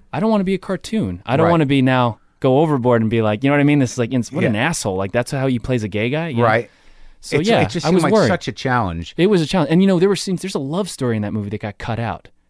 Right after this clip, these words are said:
Speaker 2: Between you and him?
Speaker 1: Jeffrey Dean Morgan. Me and Jeffrey Dean Morgan. He's
Speaker 2: Uh-huh.
Speaker 1: cheating on his wife, and we have, like, I have a breakup scene with him and a love scene.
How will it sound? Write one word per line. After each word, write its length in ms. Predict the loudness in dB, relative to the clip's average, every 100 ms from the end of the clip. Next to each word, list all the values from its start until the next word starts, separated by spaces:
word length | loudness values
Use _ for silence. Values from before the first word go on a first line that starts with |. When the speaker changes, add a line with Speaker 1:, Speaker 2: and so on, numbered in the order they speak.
| _ -10
Speaker 2:
Between 380 | -8 -4 -2 0
you 180 | 0 0
and 120 | -2
him? 240 | -4 -4
Speaker 1:
Jeffrey 280 | 0 0 0
Dean 120 | 0 0
Morgan. 340 | 0 -4 -4
Me 220 | 0 2 2
and 80 |
Jeffrey 240 | 2 -2 -2
Dean 180 | -2 -2
Morgan. 300 | -2 -2 -4
He's 180 | -4
Speaker 2:
Uh-huh. 60 | -4
Speaker 1:
cheating 280 | -4 -2 0
on 120 | -2
his 120 | -6
wife, 340 | -6 -4 -6 -8
and 160 | -6 -4
we 80 | -4
have, 140 | -6 -8
like, 160 | -10
I 40 | -8
have 120 | -8
a 60 | -6
breakup 420 | -4 -4 -4 -6
scene 220 | -6 -4
with 100 | -4
him 240 | -4 -4 -6
and 140 | -8
a 20 |
love 320 | -6 -4 -4
scene. 360 | -6 -12 -14